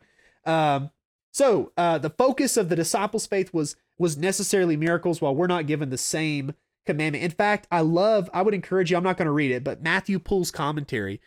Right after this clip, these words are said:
they're, they're just jewels in these older expositors, guys. Uh, I don't agree with them on everything. Matthew Poole's eschatology is terrible, uh, his views about the end times, but he has a lot of really good things to say on other things. For example, in this passage, he notes that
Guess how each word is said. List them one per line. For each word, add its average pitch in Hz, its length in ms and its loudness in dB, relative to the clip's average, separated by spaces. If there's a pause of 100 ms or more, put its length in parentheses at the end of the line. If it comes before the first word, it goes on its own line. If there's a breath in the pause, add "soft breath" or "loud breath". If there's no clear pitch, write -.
(280 soft breath)
they're, 190 180 4
they're 220 200 4
just 185 240 2
jewels 156 400 2
in 139 80 -2
these 147 200 -2
older 156 360 2
expositors, 123 800 -2
guys. 113 440 -2
Uh, 135 260 -4
I 175 100 0
don't 220 160 0
agree 143 260 0
with 135 140 0
them 127 160 0
on 123 300 -2 (100)
everything. 131 460 -2
Matthew 165 340 0
Poole's 165 400 0
eschatology 131 720 -2
is - 120 -6
terrible, 107 440 -4 (380 soft breath)
uh, 120 260 0
his 135 240 -2
views 139 220 0
about 127 220 0
the 135 120 -2
end 151 140 -2
times, 127 320 -2
but 156 120 -2
he 175 80 -2
has 233 180 0
a 208 60 2
lot 165 220 4
of 143 80 2
really 143 220 0
good 127 200 -6
things 156 200 -4
to 127 100 -6
say 120 220 0
on 160 120 -2
other 214 200 0
things. 107 280 -10 (600 soft breath)
For 190 140 2
example, 160 580 0
in 160 140 -2
this 151 140 -2
passage, 147 540 -2
he 151 100 -4
notes 135 380 -2
that 131 220 -4